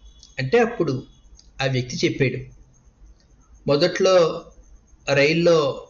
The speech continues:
మిమ్మల్ని ఒక బిచ్చగాడిగా కలిశాను, మీరు నాకు డబ్బులు ఇవ్వాలంటే నేను మీకు ఏదైనా ఇవ్వాలి అన్నారు. ఒక ఐదారు నెలల తర్వాత అదే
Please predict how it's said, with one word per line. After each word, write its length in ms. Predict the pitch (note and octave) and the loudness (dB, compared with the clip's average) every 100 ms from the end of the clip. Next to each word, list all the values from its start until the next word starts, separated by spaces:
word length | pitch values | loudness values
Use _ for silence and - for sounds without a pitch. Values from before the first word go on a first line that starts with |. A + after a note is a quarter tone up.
| - | -2
మిమ్మల్ని 400 | C3+ C#3+ D3 C#3 | 0 0 0 0
ఒక 140 | B2+ | 0
బిచ్చగాడిగా 640 | A2+ A2 A2 D#3 E3 E3 D#3 | -2 -4 -2 0 0 0 0
కలిశాను, 640 | - G#2+ - C3 D3 F3+ - - _ _ - - _ _ - _ _ - - - - - - - - | -2 -4 -2 -2 -4 -8 -12 -20 _ _ -20 -20 _ _ -20 _ _ -20 -20 -20 -20 -20 -20 -16 -4
మీరు 160 | F3 F#3 | -2 2
నాకు 140 | G3 | 2
డబ్బులు 320 | D3 C#3 F#3 | 2 0 2
ఇవ్వాలంటే 380 | G3+ G3 F#3+ G#3+ | 2 2 2 0
నేను 260 | G3 E3+ D#3+ | 2 0 -2
మీకు 200 | D3+ C#3+ | -2 0
ఏదైనా 400 | B2+ C3+ E3 E3 | 0 0 -2 -2
ఇవ్వాలి 480 | C#3 G#2+ C3 D3 C#3+ A#2+ - - A#2 | -2 0 0 0 -2 -4 -8 -10 -6
అన్నారు. 460 | A#2 B2 D3+ F#3+ - _ - _ _ _ _ _ _ _ _ _ _ _ - | -2 -2 -4 -6 -12 _ -20 _ _ _ _ _ _ _ _ _ _ _ -8
ఒక 140 | D#3+ | -2
ఐదారు 320 | F3 F#3 F#3+ | 2 2 0
నెలల 200 | F3+ F3 | 0 -2
తర్వాత 340 | G3+ G3+ G3+ G3 | -2 0 0 0
అదే 360 | E3 D3+ F#3 | 0 0 2